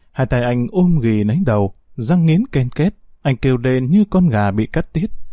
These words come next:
Nhục ơi là nhục. Cả trung đội nín thinh. Một phút tỉnh lại. Tất cả đều thấy nhói thắt vùng tim. Dưới là hết,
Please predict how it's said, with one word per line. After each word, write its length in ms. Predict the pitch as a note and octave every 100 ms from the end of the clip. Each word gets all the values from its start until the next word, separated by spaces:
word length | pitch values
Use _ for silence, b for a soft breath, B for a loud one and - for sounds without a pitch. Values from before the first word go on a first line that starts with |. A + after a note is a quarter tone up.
| - - - - -
Nhục 240 | B2+ A2 -
ơi 200 | - F#3+ E3
là 120 | A2
nhục. 200 | G#2+ - - - - - _ _
Cả 100 | C#3+
trung 200 | C#3 A3+
đội 140 | C#3+ B2
nín 220 | D#3 A#3+
thinh. 260 | - G#3 F#3+ - - _ - -
Một 260 | A2+ G#2 -
phút 300 | F3+ A#3+ -
tỉnh 220 | G#2+ G2
lại. 200 | G#2 G2+ - - - - - -
Tất 180 | A#3+ -
cả 100 | A2+
đều 340 | A#2 B2+ B2+
thấy 180 | B2 E3
nhói 360 | G3+ E3+ E3+ A#3 -
thắt 220 | A#3 -
vùng 220 | G#2+ F2+
tim. 260 | - A#2+ A#2 - _ - - -
Dưới 260 | A#2 C3 G#3
là 200 | C#3 F#2
hết, 260 | A#2 A3